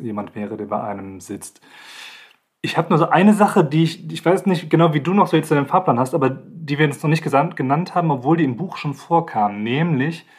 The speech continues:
was ich schön beschrieben fand, äh, war das Klinikleben, das Stationsleben. Das Stationsleben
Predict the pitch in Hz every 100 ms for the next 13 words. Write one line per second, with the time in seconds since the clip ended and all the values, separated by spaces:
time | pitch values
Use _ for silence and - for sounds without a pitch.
0 | - _ _ _ _ - 120 120 - -
1 | 175 208 175 - - 143 147 110 - 104
2 | 120 131 - 120 107 107 110 117 120 107
3 | 113 107 - _ - 214 185 107 95 85
4 | - _ _ _ _ - 143 131 196 214
5 | 208 92 85 _ _ _ - - 123 -
6 | 190 226 208 196 196 196 208